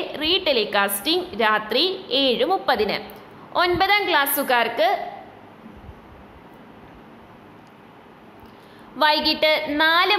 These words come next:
മുപ്പതിന് ഹിന്ദി, ഹിന്ദിയുടെ റീടെലികാസ്റ്റിംഗ് രാത്രി എട്ട് മണിക്ക്. ഒൻപതാം ക്ലാസ്സുകാർക്ക് വൈകിട്ട് അഞ്ച് മണിക്ക് ഊർജ്ജതന്ത്രം അഥവാ physics, ഫിസിക്സിൻ്റെ റീടെലികാസ്റ്റിംഗ്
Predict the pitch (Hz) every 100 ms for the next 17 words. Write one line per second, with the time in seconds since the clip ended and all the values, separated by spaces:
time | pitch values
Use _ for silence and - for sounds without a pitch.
0 | 277 220 - 262 208 202 277 403 - -
1 | 269 233 208 269 381 - - 302 294 302
2 | 302 294 285 302 370 381 254 202 214 202
3 | - - 330 440 - - - 240 247 240
4 | 240 277 403 - - 311 - 311 247 202
5 | 196 214 - - - - - 339 359 392
6 | 403 381 285 220 233 240 208 190 202 339
7 | - - 247 269 277 269 262 226 - 254
8 | 294 330 359 403 285 196 190 247 320 -
9 | - 320 381 349 415 403 247 208 220 233
10 | - 233 220 214 214 - 214 240 415 -
11 | - - - - 415 403 427 415 381 381
12 | 311 285 277 262 214 220 202 214 - 349